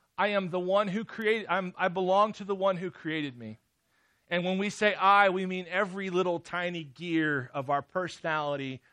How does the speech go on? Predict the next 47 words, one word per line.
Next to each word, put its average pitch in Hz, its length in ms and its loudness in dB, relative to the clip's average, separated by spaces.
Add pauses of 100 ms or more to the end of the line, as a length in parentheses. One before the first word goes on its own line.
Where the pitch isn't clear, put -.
(120)
our 143 120 -4
genetics, 143 680 -4 (220)
our 131 120 -2
past, 165 600 0 (220)
our 127 100 -8
sins, 151 640 -8 (360)
our 139 200 -4
everything. 135 580 -6 (680)
I 202 160 6
am, 175 280 0
I 190 100 8
belong 196 500 6
to 190 100 -2
the 180 80 -4
person 185 380 0
who 165 180 -4
made 156 300 0
me. 123 220 -12 (720)
And 156 140 -6
that 190 240 2
person 202 300 0
who 190 120 -4
made 180 300 0
you 175 80 -2
is 143 100 -4
Jesus 147 400 -6
Christ. 127 480 -4 (460)
And 165 100 -2
then 208 140 0
we 220 80 0
need 208 120 0
to 196 60 -2
ask, 185 320 2
"Well, 170 100 0
what 208 120 4
do 233 100 6
I 214 140 6
exist 190 380 -4
to 196 80 -6
do 165 440 0 (220)
as 165 180 -2
an 165 80 -14
instrument 147 640 -6
made 147 200 -6
by 143 160 -2
Jesus 131 440 -6
Christ?" 123 460 -6